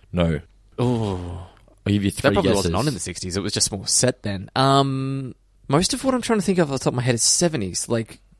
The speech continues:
Speaker 2: uh, the Beverly Hillbillies?
Speaker 1: Nope.
Speaker 2: Okay. The
Speaker 1: One
Speaker 2: Addams
Speaker 1: more guess.
Speaker 2: Family?
Speaker 1: No, Get Smart.
Speaker 2: Oh, wow.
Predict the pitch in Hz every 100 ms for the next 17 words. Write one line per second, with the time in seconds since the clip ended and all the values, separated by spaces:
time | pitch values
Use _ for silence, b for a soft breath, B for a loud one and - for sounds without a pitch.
0 | - 120 113 - 120 190 226 165 208 240
1 | 262 330 294 - 95 160 - - 120 -
2 | 117 151 175 _ _ _ - 151 196 107
3 | - 113 101 92 - 95 92 - 101 -
4 | - - 92 90 - - _ _ - 269
5 | 285 254 175 113 95 139 262 262 127 -